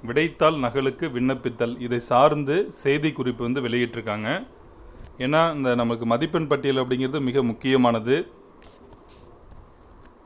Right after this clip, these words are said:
ஒன்பது அஞ்சு ரெண்டாயிரத்தி இருபத்தி நாலு முதல், ஒன்பது அஞ்சு ரெண்டாயிரத்தி இருபத்தி நாலு வருகின்ற வியாழன் முதல்,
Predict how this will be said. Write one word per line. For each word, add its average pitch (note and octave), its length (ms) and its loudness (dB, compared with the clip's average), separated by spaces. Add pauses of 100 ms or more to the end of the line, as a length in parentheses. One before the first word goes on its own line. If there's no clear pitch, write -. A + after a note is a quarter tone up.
(920)
ஒன்பது F3 720 4
அஞ்சு D3 480 -2 (120)
ரெண்டாயிரத்தி C#3 540 4
இருபத்தி C3+ 420 0
நாலு B2 280 0
முதல், A2 340 -2 (600)
ஒன்பது D3+ 580 0
அஞ்சு C#3 420 -2
ரெண்டாயிரத்தி C3 540 2
இருபத்தி B2+ 340 0
நாலு C3 380 0
வருகின்ற C3 540 0
வியாழன் C3+ 680 4
முதல், B2+ 360 -2